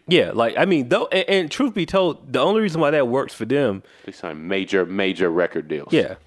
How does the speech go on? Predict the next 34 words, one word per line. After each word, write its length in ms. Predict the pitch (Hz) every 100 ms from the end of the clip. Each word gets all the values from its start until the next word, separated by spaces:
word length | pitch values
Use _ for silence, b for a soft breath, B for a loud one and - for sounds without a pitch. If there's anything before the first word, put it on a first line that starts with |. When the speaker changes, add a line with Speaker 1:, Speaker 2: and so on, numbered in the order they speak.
| -
Speaker 1:
that's, 260 | 131 113 -
that's 200 | 175 147
Speaker 2:
<laughs> 0 |
Speaker 1:
all 180 | 143 131
it 120 | 151
is. 240 | 123 101
<laughs> 60 | -
Speaker 2:
They 180 | 170 123
signed 320 | - 117 107
to 140 | 104
Jay-Z 580 | 92 113 113 95 113 104
and 140 | 87 82
Doctor 360 | 101 - 95
Dre. 240 | 87 95 240
Speaker 1:
Yeah, 220 | 110 - -
that's, 340 | 147 160 -
I 140 | 190
Speaker 2:
<laughs> 20 | 165
Speaker 1:
mean, 160 | 147
that's, 240 | 151 165 -
that's 260 | 151 160
the 180 | 151 139
only 380 | - 143 165 156
reason 340 | 143 147 127
why 160 | 127 123
that 220 | 113 110
can 140 | 104 101
happen. 360 | 123 104 82 -
You 120 | 135
know 60 |
what 100 | 143
I 60 | 135
mean? 280 | 143 143 131
So, 400 | - 123 113